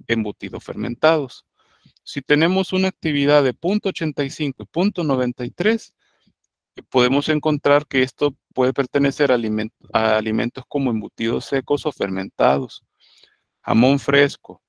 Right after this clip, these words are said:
leche condensada azucarada. En actividad de punto seis o punto ochenta y cinco encontramos frutas desecadas, harinas, cereales, nu-,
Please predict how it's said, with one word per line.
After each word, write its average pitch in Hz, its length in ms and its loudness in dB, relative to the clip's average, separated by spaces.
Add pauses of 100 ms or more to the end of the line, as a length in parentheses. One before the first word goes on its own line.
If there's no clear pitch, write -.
(580)
leche 135 340 2
condensada 135 720 2
azucarada. 95 760 -10 (1300)
En 208 80 -4
actividad 160 520 4
de 123 80 0
punto 180 420 -4
seis 131 320 -4
o 110 60 -8
punto 190 340 -4
ochenta 120 380 -8
y 117 80 -6
cinco 190 320 -4
encontramos 120 560 0
frutas 107 320 0
desecadas, 131 920 2
harinas, 143 600 0
cereales, 135 720 -2
nu-, 110 260 -2